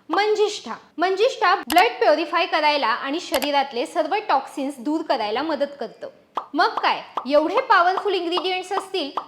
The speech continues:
तर त्याचा फायदा तुम्हाला नक्कीच दिसून येईल. नंबर टू, फास्ट रिकव्हरी फ्रॉम व्हायरल इन्फेक्शन. या टॅब्लेट्समुळे बॉडीमध्ये बॅक्टेरियाशी लढण्याची डिफेन्स सिस्टीम तयार होते.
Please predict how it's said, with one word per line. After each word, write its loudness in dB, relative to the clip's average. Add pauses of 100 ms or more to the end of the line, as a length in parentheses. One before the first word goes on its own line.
तर -2
त्याचा 2
फायदा 0
तुम्हाला -4
नक्कीच -2
दिसून -8
येईल. -16 (360)
नंबर 0
टू, -4 (600)
फास्ट 4
रिकव्हरी 0
फ्रॉम -2 (180)
व्हायरल 2 (100)
इन्फेक्शन. -10 (260)
या 4
टॅब्लेट्समुळे 0
बॉडीमध्ये 2
बॅक्टेरियाशी -2
लढण्याची -2 (100)
डिफेन्स -2
सिस्टीम -6
तयार 0
होते. -12